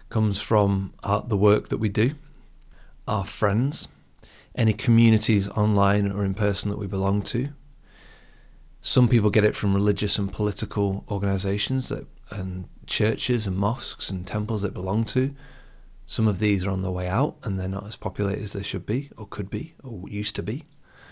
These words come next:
And so we've got a shift in where people get positive affirmation from or where they don't. If you remember last episode, we talked about some parts of life becoming a bit transactional. "You do this for me, I'll do this for you." That's not very affirmational. It's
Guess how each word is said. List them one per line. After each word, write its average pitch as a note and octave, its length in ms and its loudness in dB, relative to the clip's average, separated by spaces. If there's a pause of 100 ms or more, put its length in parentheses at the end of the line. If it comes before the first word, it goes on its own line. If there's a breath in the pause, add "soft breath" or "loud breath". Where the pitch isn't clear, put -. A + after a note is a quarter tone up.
(560 loud breath)
And A2 140 0
so A2+ 420 4
we've A2 180 0
got - 180 2
a G2 40 -2
shift - 480 0
in G2 320 -2
where G#2 280 2
people - 300 -6
get - 360 -8
positive G2 400 -2
affirmation F#2+ 480 -4
from G2 240 -4
or G2+ 120 -4
where G2 140 0
they F#2+ 140 -2
don't. F#2+ 320 -2 (100)
If - 160 -12
you G#2 60 2
remember G2+ 200 2
last G#2+ 480 -2 (220 soft breath)
episode, G2+ 400 -2
we G2 80 -4
talked - 300 -4
about G2 260 -4 (800 loud breath)
some A#2 260 0
parts A2+ 300 0
of G#2 60 2
life G#2 180 2
becoming G#2+ 200 -2
a F#2+ 40 -2
bit - 100 -4
transactional. G#2 640 0
"You A2+ 140 0
do C3+ 120 2
this C3 160 2
for A2+ 80 -2
me, A2 100 2
I'll G2+ 100 0
do G2+ 140 0
this F#2+ 160 -2
for G2+ 100 -6
you." F#2+ 240 0 (640 soft breath)
That's - 180 -4
not - 140 -4
very D3 160 4
affirmational. G2+ 840 0 (120)
It's - 440 -8